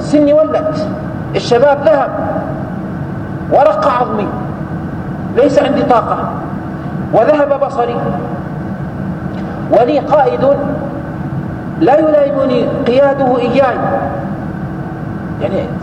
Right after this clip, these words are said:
قيادته إياي لا تلائمني، أجده في ساعة ولا أجده في ساعات، فهل تجد لي رخصة أصلي في بيت الصلوات؟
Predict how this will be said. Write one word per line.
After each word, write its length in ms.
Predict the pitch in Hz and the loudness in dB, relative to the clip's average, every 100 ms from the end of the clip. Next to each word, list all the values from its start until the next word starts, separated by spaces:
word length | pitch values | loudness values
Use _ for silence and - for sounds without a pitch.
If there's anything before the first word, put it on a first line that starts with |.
| - - | -6 2
قيادته 420 | 208 220 285 247 | 4 6 4 4
إياي 220 | 226 254 | 4 4
لا 100 | 294 | 4
تلائمني، 480 | 294 277 226 208 208 - - - - - | 4 2 4 2 0 -4 -4 -6 -6 0
أجده 340 | 262 294 285 254 | 0 4 4 4
في 140 | 220 | 0
ساعة 380 | - 247 247 240 | 2 2 2 2
ولا 140 | 277 | 2
أجده 240 | 269 - 277 | 2 2 2
في 60 | 277 | 2
ساعات، 460 | 277 240 220 196 - - - - - - - - - 208 | 2 2 0 -2 -4 -6 -6 -8 -6 -6 -6 -6 -4 2
فهل 260 | 240 254 277 | 2 4 2
تجد 280 | 285 254 | 2 2
لي 160 | 240 220 | 2 4
رخصة 380 | 285 285 - 170 - - - - | 2 2 0 0 -2 -4 -4 -2
أصلي 360 | 185 277 269 226 | 2 2 2 2
في 140 | 226 | 2
بيت 220 | 254 254 | 2 2
الصلوات؟ 600 | 247 254 214 202 233 202 | 2 2 4 4 2 -2